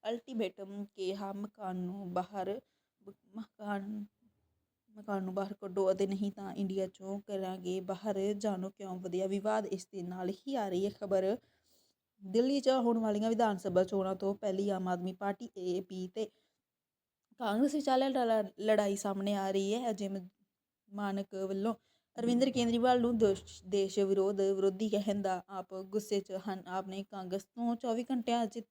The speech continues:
ਮਾਨਕ ਖਿਲਾਫ ਕਾਰਵਾਈ ਕਰਨ ਦੀ ਮੰਗ ਕੀਤੀ ਹੈ। ਵੀਰ-, ਵੀਰਵਾਰ ਨੂੰ ਇੱਕ ਪ੍ਰ-, ਪ੍ਰੈਸ ਕਾਨਫਰੰਸ ਨੂੰ ਦਿੱਲੀ 'ਚ ਮੁੱਖ ਮੰਤਰੀ ਅਤੀਸ਼ੀ ਅਤੇ ਦਿੱਗਜ ਆਪ ਨੇਤਾ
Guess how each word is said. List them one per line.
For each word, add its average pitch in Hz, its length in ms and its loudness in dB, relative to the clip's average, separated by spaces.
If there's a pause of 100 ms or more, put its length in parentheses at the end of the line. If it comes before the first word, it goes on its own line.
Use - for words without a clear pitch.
ਮਾਨਕ 202 280 -6 (1400)
ਖਿਲਾਫ 196 380 0 (400)
ਕਾਰਵਾਈ 190 400 0
ਕਰਨ 190 320 -2
ਦੀ 190 100 -2
ਮੰਗ 202 240 0
ਕੀਤੀ 226 380 -6
ਹੈ। 220 180 0
ਵੀਰ-, 185 280 -6
ਵੀਰਵਾਰ 185 440 -2
ਨੂੰ 190 220 -8
ਇੱਕ 214 200 -8
ਪ੍ਰ-, - 520 -14 (280)
ਪ੍ਰੈਸ 208 240 0
ਕਾਨਫਰੰਸ 240 580 -2
ਨੂੰ 214 200 -2
ਦਿੱਲੀ 202 280 -2
'ਚ 196 260 -6
ਮੁੱਖ 233 280 -4
ਮੰਤਰੀ 202 420 -10 (600)
ਅਤੀਸ਼ੀ 247 500 -6
ਅਤੇ 214 300 -4
ਦਿੱਗਜ 202 520 -4 (220)
ਆਪ 190 240 -8
ਨੇਤਾ 185 420 -8